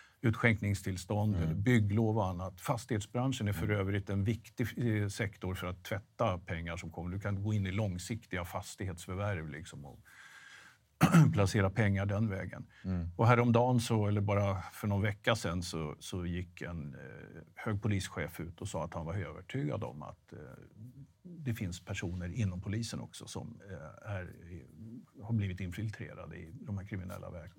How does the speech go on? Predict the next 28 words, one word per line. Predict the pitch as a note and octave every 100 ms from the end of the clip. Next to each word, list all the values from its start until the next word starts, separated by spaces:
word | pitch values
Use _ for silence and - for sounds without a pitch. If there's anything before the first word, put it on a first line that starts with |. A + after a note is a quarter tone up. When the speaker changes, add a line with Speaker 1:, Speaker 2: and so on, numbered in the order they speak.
| D#3+
Speaker 2:
Alarmerande. | F2+ D#2 G2 A#2+ D#2 D2+ F2+ -
Speaker 1:
Ja, | - C3+ -
mycket. | A#2+ G#2 - G#2+ -
Speaker 2:
Eller? | - D#2 C3 - - -
Speaker 1:
Och | A2+
det | A2 C3
vi | B2
säger | - C#3+ E3+ C3+
är | C#3
ju | F#3 B2
att | F#2+ G2+ - _ - C3+ F#2 -
<clears throat> | - _ _ _ _ - -
vi | A#2+
ser | - C#3 C#3+
att, | B2 - -
att | A#2+ - - - -
de | C3 A#2
här | A2+ A2+
organiserade | A#2+ A2+ G#2+ G#2+ G#2 G2 G2+ A2+
kriminella | A2 G#2 F#2+ F2+
nätverken | F2+ G2+ F2 E2 G2 F#2+
äter | G#2+ B2 A2 G2
sig | A2
allt | A2 A2+
längre | G2 G#2+ F#2+
in | F2+
i | F2
samhällskroppen. | F#2+ F#2 F2 - - - - -